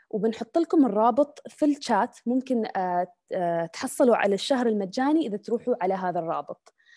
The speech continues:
آه، وصراحة Skillshare من أفضل الأماكن اللي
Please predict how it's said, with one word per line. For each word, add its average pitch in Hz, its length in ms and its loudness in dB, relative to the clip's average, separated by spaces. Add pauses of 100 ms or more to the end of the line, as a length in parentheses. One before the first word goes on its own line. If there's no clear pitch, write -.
(320)
آه، 180 260 -4
وصراحة 240 500 -4
Skillshare 262 500 -4
من 190 440 -2 (320)
أفضل 262 320 0
الأماكن 220 480 -2
اللي 180 440 -6